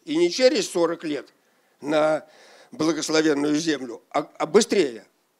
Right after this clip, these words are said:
Ну, нашелся Моисей, который, говорит, через полгода. А мы какие-то уроки извлекаем вот сегодня.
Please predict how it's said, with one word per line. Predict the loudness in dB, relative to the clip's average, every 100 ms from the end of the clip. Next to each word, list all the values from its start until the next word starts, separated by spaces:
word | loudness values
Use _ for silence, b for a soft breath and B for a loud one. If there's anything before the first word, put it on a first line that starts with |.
| _ _ _ _
Ну, | 0 6
нашелся | 6 6 4 0 2
Моисей, | 2 2 0 -2 -4
который, | -4 -2 -2 -2
говорит, | -4
через | -4 -6 -4
полгода. | -4 -2 -4 -8 -16 b b b
А | 4 6
мы | 6 4
какие-то | 4 4 4 4 6 10
уроки | 10 8
извлекаем | 4 2 2 2 2
вот | 0
сегодня. | -2 -2 -2 -4 -10